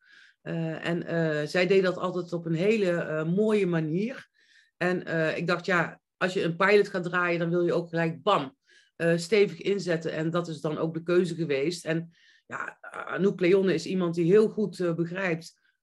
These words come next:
eh, wat dat soort kantelmomenten in iemands leven kunnen doen.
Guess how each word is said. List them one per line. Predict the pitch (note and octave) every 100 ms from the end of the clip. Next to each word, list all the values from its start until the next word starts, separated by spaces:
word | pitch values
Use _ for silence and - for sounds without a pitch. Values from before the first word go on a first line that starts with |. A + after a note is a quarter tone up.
| -
eh, | E3+ D#3+ D#3 D3+ D3 C3+ - -
wat | - G3 F#3+ - -
dat | G3+ F#3
soort | F#3 F3
kantelmomenten | F#3+ F3 F3 F3 F3+ E3+ E3
in | D#3+
iemands | F3+ E3
leven | E3+ F3 E3+
kunnen | - E3 F3
doen. | A3 F#3+ D#3+